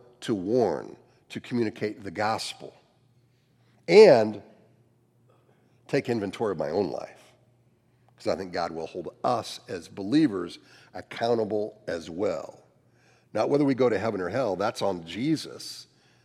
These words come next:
and I believe that's secured in him, but we still will have our, our thoughts and our works evaluated.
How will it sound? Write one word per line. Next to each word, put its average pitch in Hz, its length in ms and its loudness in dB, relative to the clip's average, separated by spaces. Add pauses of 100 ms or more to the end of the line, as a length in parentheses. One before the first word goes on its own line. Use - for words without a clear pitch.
(180)
and 92 100 -8
I 87 60 -2
believe 92 220 -8
that's 98 220 -6
secured 120 420 -4
in 87 100 -6
him, 76 240 -10 (360)
but 92 100 -4
we 104 160 -6
still 135 280 -2
will 107 120 -2
have 92 400 -6 (340)
our, 80 420 -6 (440)
our 80 100 -8
thoughts - 800 -4 (340)
and 87 160 -10
our 80 380 -8 (140)
works 104 640 -4
evaluated. 95 920 -10